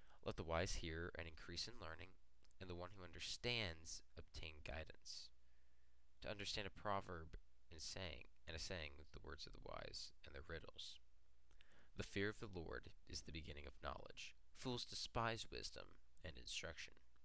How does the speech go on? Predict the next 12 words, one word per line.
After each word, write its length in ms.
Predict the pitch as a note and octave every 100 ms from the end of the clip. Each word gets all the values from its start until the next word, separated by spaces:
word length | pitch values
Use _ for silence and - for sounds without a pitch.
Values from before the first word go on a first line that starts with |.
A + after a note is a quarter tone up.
| - - - - - - - - - - -
Hear, 140 | -
my 120 | C3+ C3
son, 240 | - G2+
your 80 | F#2
father's 420 | - F2 E2 -
instruction, 500 | - - D#2+ C#2+ - - -
and 100 | F2
forsake 400 | - F#2+ - F2 -
not 200 | E2+ E2 -
your 120 | D2
mother's 320 | C#2 - -
teachings. 640 | - D2 - - - -